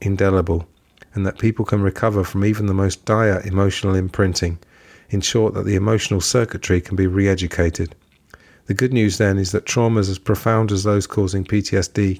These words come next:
can heal, and that the route to such healing is through relearning. One way this emotional healing seems to occur spontaneously, at least in children, is by games which allow them to relive a trauma safely as play.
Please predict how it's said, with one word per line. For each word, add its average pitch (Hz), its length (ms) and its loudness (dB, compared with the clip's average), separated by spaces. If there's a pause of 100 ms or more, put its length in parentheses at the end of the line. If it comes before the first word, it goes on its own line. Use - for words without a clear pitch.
can 113 240 0
heal, 95 400 0 (420)
and 95 140 0
that - 120 -2
the 101 80 -2
route 117 260 2
to 98 100 -6
such - 280 -2
healing 92 360 0
is 87 140 -4
through 87 280 -2
relearning. 92 680 0 (640)
One 131 180 0
way 110 180 2
this 104 180 0
emotional 101 500 0
healing 98 360 0
seems 101 300 -2
to 95 100 -2
occur 95 280 0
spontaneously, 95 960 0 (360)
at 90 80 -2
least 87 240 -2
in 90 100 -2
children, 92 500 2 (360)
is - 120 -4
by 95 180 4
games 110 460 0
which 98 160 -2
allow 101 300 2
them 92 160 0
to 95 120 -2
relive 95 480 0
a 92 60 -4
trauma 95 420 0
safely 95 640 -2
as 92 160 -4
play. 87 540 -2